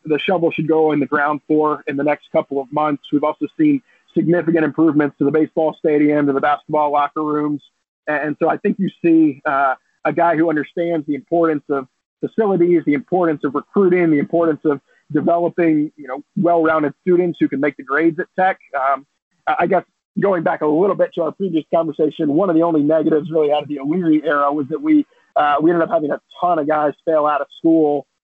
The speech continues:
uh, that ended up hurting us pretty significantly from about two thousand two going forward. And I think with Stansbury and Collins, you see their understanding that,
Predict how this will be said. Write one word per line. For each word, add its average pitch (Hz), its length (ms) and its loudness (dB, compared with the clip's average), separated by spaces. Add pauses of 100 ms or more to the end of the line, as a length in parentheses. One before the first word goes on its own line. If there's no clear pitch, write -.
(120)
uh, 147 160 -2
that 151 120 0
ended 151 140 2
up 143 180 0
hurting 165 240 -6
us 139 140 -8
pretty 165 200 0
significantly 143 600 0
from 151 140 -4
about 147 240 -2
two 165 100 -2
thousand 135 300 0 (100)
two 151 320 4 (320)
going 147 340 0
forward. 139 460 0
And 143 100 -2
I 147 60 -2
think 147 260 -2 (280)
with 147 120 0
Stansbury 151 640 0
and 135 140 -8
Collins, 147 460 -2
you 156 120 -6 (120)
see 156 340 4 (240)
their 160 240 2
understanding 143 640 0
that, 135 180 -2